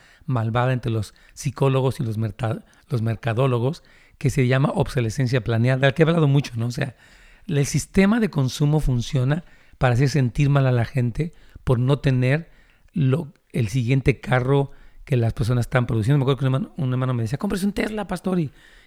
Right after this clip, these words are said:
y me estaba ahí duro y dale, y me mandó hasta unas fotos y,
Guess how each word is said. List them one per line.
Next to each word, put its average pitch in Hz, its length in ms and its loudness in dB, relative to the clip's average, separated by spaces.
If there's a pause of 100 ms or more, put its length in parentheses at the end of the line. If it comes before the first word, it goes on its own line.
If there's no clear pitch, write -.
y 147 80 -4
me 139 120 2
estaba 170 240 0
ahí 180 100 -4
duro 180 260 -4
y 175 80 0
dale, 165 220 0
y 165 40 2
me 131 120 4
mandó 120 200 0
hasta - 140 -6
unas 135 180 -2
fotos 131 360 -4
y, 110 160 -6